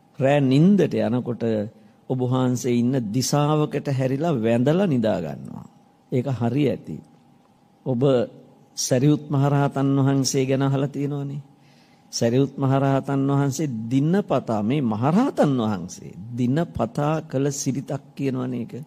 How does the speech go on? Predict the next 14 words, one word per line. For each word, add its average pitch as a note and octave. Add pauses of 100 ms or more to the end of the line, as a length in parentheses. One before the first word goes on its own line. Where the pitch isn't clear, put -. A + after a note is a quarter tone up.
(1300)
උන්වහන්සේගේ E3
ආචාර්යවරයා E3
අස්සජි D#3
මහරහතන් A2+
වහන්සේ. E2+ (760)
මතකයිනේ C#3 (580)
ශ්‍රාවක B2
චරිත A#2
කියවෙනකොට A#2+
පොත්පත්වල A#2
තියෙන්නේ B2 (560)
කෝලිත E3
උපතිස්ස E3+
දෙන්න. E3